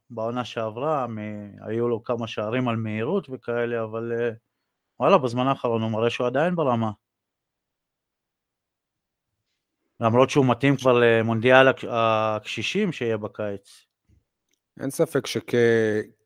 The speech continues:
Speaker 2: כגיבוי הוא אחלה פתרון. אני חושב שהבעיה איתו זה כאילו אם אתה תשחק איתו לאורך זמן, אז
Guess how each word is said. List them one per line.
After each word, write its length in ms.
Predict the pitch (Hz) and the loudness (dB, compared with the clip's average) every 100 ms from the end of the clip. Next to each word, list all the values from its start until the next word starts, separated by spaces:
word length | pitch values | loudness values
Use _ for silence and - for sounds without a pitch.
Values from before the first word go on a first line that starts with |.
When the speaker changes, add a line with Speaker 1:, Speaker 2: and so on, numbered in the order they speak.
| _ | _
Speaker 2:
כגיבוי 600 | - 110 110 117 143 156 143 | -8 -4 -4 2 6 6 6
הוא 260 | 120 113 - | 4 2 -2
אחלה 440 | 139 - 127 120 113 | -4 -4 -2 0 0
פתרון. 520 | - 107 110 117 160 | -4 -6 -2 0 0
אני 100 | 127 | -2
חושב 160 | - | -6
שהבעיה 420 | - 143 123 123 139 | 0 2 4 4 4
איתו 200 | 139 131 | 4 0
זה 80 | 110 | 0
כאילו 200 | 123 131 | -2 0
אם 100 | 127 | 0
אתה 120 | 123 117 _ _ _ - | -2 -6 _ _ _ -12
תשחק 220 | - 135 | -2 0
איתו 180 | 135 131 | 2 2
לאורך 380 | 123 131 123 104 | 6 6 4 -2
זמן, 540 | 107 110 151 180 175 127 | -4 2 4 6 2 -2
אז 240 | 110 | -4